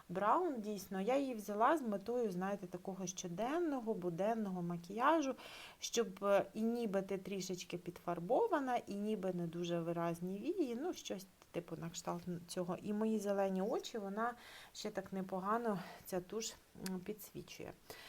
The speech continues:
Отакі мої рекомендації. Триста п'ятдесят гривень вона зараз в Єві коштує. <clears throat> Такі покупочки були зроблені в Єві.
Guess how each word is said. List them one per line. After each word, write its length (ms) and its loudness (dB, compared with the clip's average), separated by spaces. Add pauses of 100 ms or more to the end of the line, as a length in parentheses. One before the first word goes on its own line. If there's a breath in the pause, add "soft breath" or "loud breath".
(840 loud breath)
Отакі 360 2
мої 280 4
рекомендації. 720 8
Триста 340 4
п'ятдесят 460 2
гривень 380 4
вона 220 2
зараз 380 -2
в 20 -12
Єві 300 -2
коштує. 680 4 (480 loud breath)
<clears throat> 400 4 (680 loud breath)
Такі 340 -4 (560)
покупочки 640 -4
були 300 -2 (360)
зроблені 480 -4
в 200 -4
Єві. 200 -6